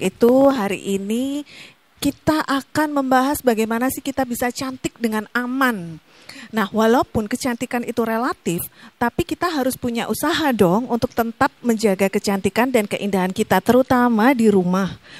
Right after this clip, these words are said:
Di rumah itu kita harus cantik, bukan hanya untuk suami, tapi untuk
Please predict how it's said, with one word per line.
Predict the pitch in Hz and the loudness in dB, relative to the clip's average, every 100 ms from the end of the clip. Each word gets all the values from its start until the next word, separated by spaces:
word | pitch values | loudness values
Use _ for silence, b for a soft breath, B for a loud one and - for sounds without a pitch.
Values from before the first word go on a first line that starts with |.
| B B B - | B B B 2
Di | 214 | 6
rumah | 220 220 226 | 6 6 4
itu | 220 269 | 2 0
kita | 254 254 | 0 2
harus | 247 214 | 2 2
cantik, | - 208 208 202 | 0 -2 -2 -4
bukan | 208 - 285 349 | -4 0 0 2
hanya | 294 269 | 4 4
untuk | 254 247 | 2 0
suami, | - 240 208 202 156 | 0 0 0 -2 -2
tapi | - 202 247 | 0 2 2
untuk | 240 233 | 2 2